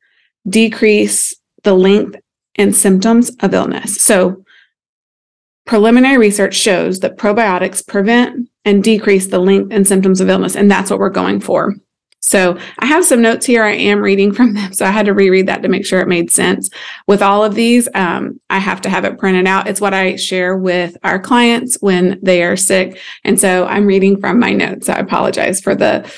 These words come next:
flub there, but I know you guys understand. Okay, so live, raw, and refrigerated versions are most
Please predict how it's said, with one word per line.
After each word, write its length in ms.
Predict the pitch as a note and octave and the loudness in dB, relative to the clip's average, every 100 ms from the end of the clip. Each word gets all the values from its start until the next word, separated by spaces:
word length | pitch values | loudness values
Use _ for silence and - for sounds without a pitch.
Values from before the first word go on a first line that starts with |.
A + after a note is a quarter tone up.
| - _ | -20 _
flub 380 | - G#3 - A3+ | -4 -2 0 -2
there, 280 | - - A3 | -2 -2 -4
but 260 | - - _ - | -6 -8 _ -2
I 100 | C#4 | 2
know 100 | B3+ | 2
you 180 | G#3+ G3+ | 2 0
guys 200 | E3 - | -2 -4
understand. 640 | - G3 F#3+ - F#3+ F#3+ _ _ _ _ _ _ _ - | -6 -6 -6 -6 -6 -10 _ _ _ _ _ _ _ 0
Okay, 240 | A#3+ F#3+ | 0 0
so 220 | F#3+ G#3+ G#3 - - | 0 -2 -2 -8 0
live, 540 | G3+ G#3 B3 C#4+ C#4+ _ | 0 2 0 -2 -4 _
raw, 520 | G#3+ G#3 G3+ G#3+ G#3+ - - | -4 0 0 0 -2 -6 -4
and 300 | G#3+ G#3 G3 | 0 2 2
refrigerated 600 | F#3+ F#3+ G#3 G#3 G3+ F#3+ | 0 -2 0 2 0 0
versions 420 | F3+ F#3 A3+ A#3 | 0 0 0 0
are 160 | A3+ F#3+ | 0 2
most 560 | G3 F#3+ F#3+ F#3+ - | 4 4 2 -2 -10